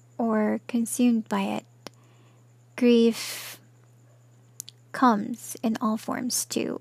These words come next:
and it will definitely change a person. But I also believe that grief encompasses more than just pain,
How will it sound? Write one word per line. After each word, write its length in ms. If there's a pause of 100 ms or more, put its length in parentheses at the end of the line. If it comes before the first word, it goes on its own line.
and 480 (840)
it 180
will 240
definitely 920 (100)
change 320
a 40
person. 680 (920)
But 460 (180)
I 240
also 340
believe 640 (1120)
that 240
grief 800 (720)
encompasses 1200
more 360
than 180
just 320
pain, 440